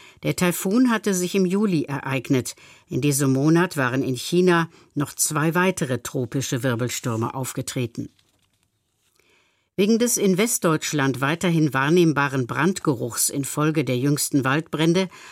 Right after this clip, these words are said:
hat die Umweltmedizinerin Barbara Hoffmann vor den gesundheitlichen Folgen gewarnt. Immer wenn man Rauch rieche, seien auch schädliche Stoffe in der Luft, sagte sie im Deutschlandfunk. Der Rauch bestehe überwiegend aus Feinstaubpartikeln,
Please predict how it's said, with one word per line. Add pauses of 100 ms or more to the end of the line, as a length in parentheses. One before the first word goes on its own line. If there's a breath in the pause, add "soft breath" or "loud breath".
(120 loud breath)
hat
die
Umweltmedizinerin
Barbara
Hoffmann
vor
den
gesundheitlichen
Folgen
gewarnt. (640 loud breath)
Immer
wenn
man
Rauch
rieche,
seien
auch
schädliche
Stoffe
in
der
Luft, (300 loud breath)
sagte
sie
im
Deutschlandfunk. (460 loud breath)
Der
Rauch
bestehe
überwiegend
aus
Feinstaubpartikeln,